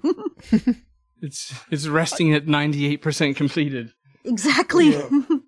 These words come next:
Speaker 3: I, I actually think at this point, uh, Day of the Tentacle might be my most started game.
Speaker 1: <laughs>
Speaker 3: Um,
Speaker 2: Yeah.
Speaker 3: <laughs> like, of all time. And,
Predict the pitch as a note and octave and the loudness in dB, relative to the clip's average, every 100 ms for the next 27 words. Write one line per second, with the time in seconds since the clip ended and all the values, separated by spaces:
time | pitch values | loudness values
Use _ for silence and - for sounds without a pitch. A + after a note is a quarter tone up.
0 | - - - A#3+ A#3 C4 F4 - D4 C#4+ | -6 -2 2 6 6 4 -2 -2 -2 0
1 | B3+ F3 F#3+ - D#3 F#3+ B3+ - F3+ F3 | -2 -2 -2 0 0 0 -2 0 4 4
2 | D#3 F#3+ C4+ - F3+ F#3 G#3 F#3 F#3 - | 4 2 2 -2 -2 0 0 2 0 0
3 | G3 F#3 F#3 E3+ F3 - - - - F#3 | -4 -2 0 2 0 0 -4 -4 -2 2
4 | F3 E3 E3 D3 C3+ _ - D3 C#3+ C3+ | 2 2 0 -2 -10 _ -4 0 0 -2
5 | C3+ - - - - F#4+ A4+ A4+ D#3+ D#3+ | -8 -14 -12 -8 -2 2 2 2 -2 0
6 | A3 - - - - B4+ - D#5 D4 E3 | -2 -4 -10 -12 -16 -20 -8 -6 -2 2
7 | F3+ F#3+ F3 - - A3+ - E4 D#4 - | 4 4 2 0 0 -2 0 0 0 2
8 | D4 B3 A3+ A#3+ G3+ A3+ G3 G3 F#3 F#3+ | 4 6 4 0 0 2 6 4 4 4
9 | F3 E3 D#3 F#3+ G3+ | 4 4 2 2 2